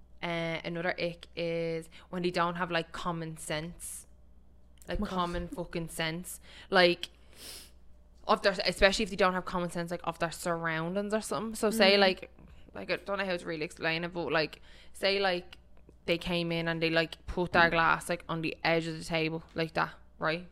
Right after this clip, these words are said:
Speaker 1: Say we're at a party.
Speaker 2: Mm-hmm.
Speaker 1: Do you think that glass is gonna still be there in about five
Speaker 2: Yeah.
Speaker 1: minutes? Like, stupid shit like that. Like, just have, like, in, like, your surroundings, like.
Speaker 2: Yeah, like, just
Speaker 1: And
Speaker 2: a
Speaker 1: don't
Speaker 2: bit
Speaker 1: just
Speaker 2: cop
Speaker 1: stop.
Speaker 2: on.
Speaker 1: Like, if you're walking down the road with them, they just, like, stop in the middle of the street. Like, that pisses me off. Like,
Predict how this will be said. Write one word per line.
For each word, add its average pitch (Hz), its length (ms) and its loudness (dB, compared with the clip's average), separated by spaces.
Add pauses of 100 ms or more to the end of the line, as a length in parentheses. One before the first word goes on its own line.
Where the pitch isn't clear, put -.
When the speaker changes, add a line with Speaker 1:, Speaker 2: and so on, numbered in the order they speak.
(140)
Speaker 1:
Say 185 140 -2
we're 180 100 2
at 170 140 4
a - 20 -14
party. 165 460 2
Speaker 2:
Mm-hmm. 208 380 -4 (520)
Speaker 1:
Do 170 60 -10
you 175 60 -10
think 180 140 -8
that 185 120 -4
glass 190 240 -4
is - 60 -18
gonna 190 140 -10
still 190 200 -10
be 185 80 -12
there 185 140 -6
in 202 80 -6
about 190 180 0
five 185 140 2
Speaker 2:
Yeah. 190 120 2
Speaker 1:
minutes? 190 160 -6 (160)
Like, 226 180 8
stupid 262 540 0
shit 240 220 2
like 190 180 4
that. 180 180 10
Like, 175 140 2
just 202 160 -4
have, 196 300 4
like, 190 220 0 (240)
in, 202 160 -4 (180)
like, 180 240 -2
your 170 80 -10
surroundings, 165 680 -8
like. 160 260 -14 (220)
Speaker 2:
Yeah, 202 380 2
like, 202 280 2
just 220 220 -2
Speaker 1:
And 226 220 4
Speaker 2:
a 247 40 8
Speaker 1:
don't 247 80 10
Speaker 2:
bit 254 80 12
Speaker 1:
just 220 120 8
Speaker 2:
cop 214 160 10
Speaker 1:
stop. 220 120 12
Speaker 2:
on. 233 340 6
Speaker 1:
Like, 220 240 6
if 226 80 0
you're 202 140 8
walking 202 200 6
down 190 100 0
the 190 60 4
road 190 60 4
with 190 80 -4
them, 185 140 -8
they 180 80 -4
just, 185 160 -6
like, 185 120 2
stop - 300 2
in 196 40 -2
the 185 60 -4
middle 180 160 -2
of 175 60 -6
the - 40 -6
street. - 180 -6
Like, 190 100 -4
that 180 180 -4
pisses 214 380 0
me 196 180 -4
off. 180 300 0
Like, 180 240 -10